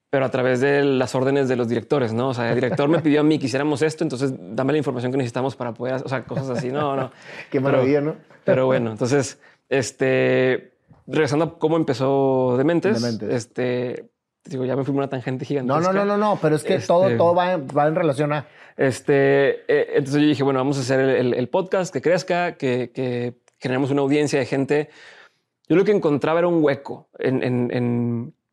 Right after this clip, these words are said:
Speaker 1: había información muy interesante, pero en inglés. Eh, yo tuve la fortuna de estudiar en una escuela, este, ahí mi papá visionario me cambió a una escuela donde aprendíamos inglés.
Speaker 2: Ajá.
Speaker 1: Este, estaba antes en una escuela donde no te enseñaban inglés. Eh, y entonces yo todo lo consumía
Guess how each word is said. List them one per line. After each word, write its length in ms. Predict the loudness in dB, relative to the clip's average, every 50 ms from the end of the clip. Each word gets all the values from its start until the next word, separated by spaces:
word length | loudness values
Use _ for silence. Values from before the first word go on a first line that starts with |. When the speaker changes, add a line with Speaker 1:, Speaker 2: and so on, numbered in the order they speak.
| _ _ -6
Speaker 1:
había 160 | -2 0 2
información 440 | 2 2 0 0 0 0 0 0 2
muy 300 | 2 2 2 2 2 2
interesante, 480 | 2 2 0 -2 -2 -2 -4 -4 -4 -6
pero 140 | -6 -6 -6
en 80 | -6
inglés. 500 | -4 -2 0 0 0 0 -2 -6 -14 -20 _ _ _ _ _ _ _ _ _ -4
Eh, 200 | -2 -2 -2 -2 -4
yo 120 | -6 -4 -2
tuve 180 | 0 0 2
la 100 | 0 0
fortuna 340 | -2 -2 -4 -4 -2 -2 -2
de 60 | -2
estudiar 260 | -4 -4 -2 -2 -2
en 40 | 0 -2
una 60 | -4
escuela, 460 | -4 -6 -6 -4 -4 -4 -6 -6 -8 -12
este, 380 | -16 -16 -16 -14 -14 -12 -10
ahí 120 | -4 -2 -2
mi 80 | -2
papá 140 | 0 -2 -2
visionario 420 | -2 -2 -2 -2 -4 -2 -2 -2 -2
me 100 | -4 -6
cambió 160 | -8 -8 -8
a 20 |
una 60 | -8
escuela 440 | -8 -8 -8 -8 -6 -6 -6 -8 -10 -14 -14
donde 220 | -10 -10 -8 -8
aprendíamos 440 | -10 -10 -10 -8 -8 -6 -6 -6 -6
inglés. 360 | -4 -2 0 0 -2 -2 -6 -12 _ _ -20 -18
Speaker 2:
Ajá. 200 | -14 -14 -12 -10 -8
Speaker 1:
Este, 500 | -8 -8 -8 -10 -12 -10 -8 -8 -8 -8
estaba 220 | -10 -8 -8 -6
antes 140 | -6 -6 -6
en 40 | -6
una 20 | -6
escuela 160 | -4 -4 -4
donde 140 | -2 -2 -2
no 100 | -4 -4
te 80 | -6 -6
enseñaban 300 | -6 -6 -6 -6 -4 -4
inglés. 320 | -4 -4 -4 -6 -8 _ _ _ -20 -20 -20 _ _ _ _ _ -8
Eh, 420 | -8 -6 -6 -6 -8 -10 -12 -14 _
y 80 | -8 -6
entonces 440 | -4 -2 -2 -2 -2 -4 -8 _ _ _
yo 280 | -8 -4 0 0 0 0
todo 120 | 0 0 0
lo 100 | 0 -2
consumía 640 | -4 -4 -4 -4 -4 -4 -4 -4 -6 -8 -14 -18